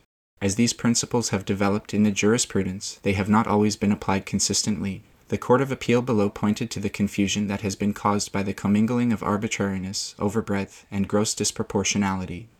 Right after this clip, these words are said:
This court itself recently noted the conflation of the principles of overbreadth and gross disproportionality. In short, courts have explored different ways in which laws run afoul of our basic values, using the same words, arbitrariness, overbreadth,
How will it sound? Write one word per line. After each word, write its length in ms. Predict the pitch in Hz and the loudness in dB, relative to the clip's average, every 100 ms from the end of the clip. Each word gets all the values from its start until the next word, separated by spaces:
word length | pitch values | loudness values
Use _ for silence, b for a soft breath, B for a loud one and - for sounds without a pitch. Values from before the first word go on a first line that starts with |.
| _ | _
This 180 | - 117 | 2 2
court 220 | - 131 | 4 2
itself 360 | 131 - 113 - | 2 2 2 2
recently 420 | 104 - 117 120 | 2 2 2 4
noted 340 | 110 101 107 107 | 4 4 2 -2
the 80 | |
conflation 560 | - 101 - 98 - 104 | -2 -2 2 2 2 -2
of 100 | 98 | -2
the 80 | 101 | -6
principles 600 | - 104 - - 110 104 | -2 0 0 -2 -2 -2
of 120 | 95 | -2
overbreadth 580 | 98 113 107 101 95 - | 0 0 0 -2 -2 -4
and 140 | 95 | -4
gross 260 | - 104 - | 0 0 0
disproportionality. 1120 | 104 - 107 - 98 - 104 98 90 85 98 - _ - | -2 -2 -4 -2 0 2 2 2 -2 -6 -10 -14 _ 0
In 120 | 104 | 2
short, 440 | 98 127 139 - - | 4 4 2 -2 -2
courts 280 | 131 131 | 0 0
have 120 | 123 104 | 0 -2
explored 420 | - - 117 113 | -2 4 4 4
different 320 | 117 - 123 | 0 0 0
ways 280 | 101 101 101 | 2 2 2
in 100 | 104 | 0
which 240 | 104 - | 0 0
laws 300 | 101 104 104 | 2 2 0
run 140 | 104 107 | 0 0
afoul 340 | - 104 117 | 2 2 2
of 100 | 101 | 0
our 140 | 98 | 0
basic 420 | 95 98 101 - - | 0 0 0 -2 -2
values, 580 | 101 98 98 92 - - | -2 0 -4 -6 -12 -2
using 320 | 104 98 113 | 0 4 4
the 60 | 107 | 4
same 320 | - 107 110 | 2 2 2
words, 440 | 101 95 98 - - | 2 -2 -6 -14 -4
arbitrariness, 920 | 101 107 117 104 98 98 98 - - | 0 0 0 0 0 -2 -4 -6 -6
overbreadth, 640 | 98 104 117 104 98 - - | -2 0 0 0 -2 -4 -14